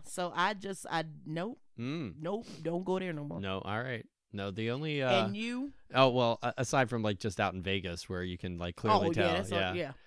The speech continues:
Speaker 2: There was, uh, I was
Speaker 1: Is
Speaker 2: out
Speaker 1: it
Speaker 2: there.
Speaker 1: legal in Vegas?
Speaker 2: No, it's not legal in Vegas. It's legal in Nevada, but not
Speaker 1: Nevada.
Speaker 2: in the, in
Speaker 1: Okay,
Speaker 2: Clark
Speaker 1: in
Speaker 2: County where
Speaker 1: Neva-,
Speaker 2: Vegas
Speaker 1: okay,
Speaker 2: is.
Speaker 1: okay.
Speaker 2: Years ago, uh, I was there with some friends, and we wanted to go to one of the legal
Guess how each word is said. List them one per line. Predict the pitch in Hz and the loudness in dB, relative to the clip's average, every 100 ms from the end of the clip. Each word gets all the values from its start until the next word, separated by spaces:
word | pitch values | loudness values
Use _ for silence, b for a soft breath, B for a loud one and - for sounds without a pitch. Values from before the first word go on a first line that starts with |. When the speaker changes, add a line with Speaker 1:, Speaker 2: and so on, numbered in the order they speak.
| _ | _
Speaker 2:
There | 123 | 2
was, | 127 117 117 | 4 2 2
uh, | 107 98 | 0 0
I | |
was | 107 107 | 0 0
Speaker 1:
Is | |
Speaker 2:
out | 107 | 0
Speaker 1:
it | |
Speaker 2:
there. | - | 2
Speaker 1:
legal | - 269 285 | 0 0 -4
in | 277 | -6
Vegas? | 277 294 285 311 - 123 | -6 -10 -10 -12 -8 -2
Speaker 2:
No, | 123 107 | 2 2
it's | 98 | 0
not | 120 135 143 | 0 0 0
legal | 143 127 113 | 0 0 0
in | 110 | 0
Vegas. | 104 104 98 - | 0 0 -2 -6
It's | 92 | -8
legal | 110 151 165 135 | -6 -4 -2 -2
in | 117 | -2
Nevada, | 104 117 113 95 | -2 2 2 0
but | 87 90 | -4 -6
not | 104 101 | -2 0
Speaker 1:
Nevada. | 87 101 170 160 110 | 0 0 2 2 2
Speaker 2:
in | 101 | 0
the, | 165 | 0
in | 175 | 0
Speaker 1:
Okay, | 170 - | 0 -2
Speaker 2:
Clark | - | -2
Speaker 1:
in | 165 | -2
Speaker 2:
County | - - | -4 -2
where | 151 - | -4 -4
Speaker 1:
Neva-, | 151 | -4
Speaker 2:
Vegas | - | -4
Speaker 1:
okay, | 143 | -8
Speaker 2:
is. | - | -8
Speaker 1:
okay. | 143 143 135 - - 110 110 | -8 -10 -10 -16 -18 -16 -8
Speaker 2:
Years | 110 131 135 | 0 2 2
ago, | 131 107 104 101 101 - - _ _ _ - | 2 2 2 2 0 -4 -18 _ _ _ -4
uh, | 104 92 87 | -2 -2 -2
I | |
was | 110 98 | -4 -2
there | 110 107 | 0 0
with | 104 | -2
some | 110 98 | -4 -4
friends, | 156 151 - | -4 -4 -4
and | 113 110 98 | -4 -2 -4
we | 113 117 | -2 -2
wanted | 110 110 110 101 | 0 0 -2 -4
to | - 104 95 | -4 -6 -2
go | 110 107 104 | 0 0 0
to | - 110 | -2 -2
one | 98 107 | 0 -2
of | 98 | -2
the | |
legal | 98 92 110 101 98 95 | -4 -2 -2 0 -2 -4